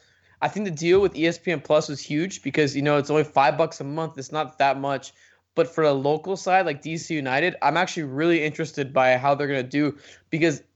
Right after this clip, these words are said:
while it might be a very big lucrative deal, at the same time, you're kinda cutting out a lot of population that you're just gaining back too. Let's not forget, D C United was kinda in, like, irrelevancy for a little bit before,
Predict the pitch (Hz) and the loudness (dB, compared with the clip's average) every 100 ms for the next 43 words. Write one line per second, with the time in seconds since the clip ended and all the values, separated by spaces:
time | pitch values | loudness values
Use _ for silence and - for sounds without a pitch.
0 | _ - 143 180 151 147 165 180 170 139 | _ 0 4 4 4 0 0 0 -2 -2
1 | 143 143 156 143 151 147 135 147 - 160 | -2 0 -2 -2 -4 -4 -4 -6 -4 -2
2 | 143 143 131 165 196 - - - 147 156 | -4 -2 0 2 0 -6 -18 -6 -4 -4
3 | 147 175 170 170 160 160 147 - _ 147 | -2 0 0 0 0 0 -4 -14 _ -2
4 | 151 - 175 170 170 165 165 139 156 151 | -2 -2 0 0 -2 -4 0 4 6 4
5 | - _ - 131 147 156 - 151 156 147 | 0 _ -4 2 4 4 2 0 0 -6
6 | 156 143 151 143 - 175 175 - 165 170 | -8 -4 -4 -4 0 0 0 0 0 0
7 | 156 139 151 147 - 170 151 139 - - | -2 0 2 0 -6 -8 -8 -6 -8 -6
8 | 160 175 - _ _ _ 196 214 254 208 | -4 -4 -4 _ _ _ -8 -6 -4 0
9 | 185 175 160 - 190 185 165 160 139 - | 2 2 -2 -4 0 2 2 0 -4 -4
10 | 127 131 175 147 143 139 131 135 127 131 | 0 2 2 0 -2 -4 -2 0 2 2
11 | 139 135 - 147 139 | 0 -2 -2 2 2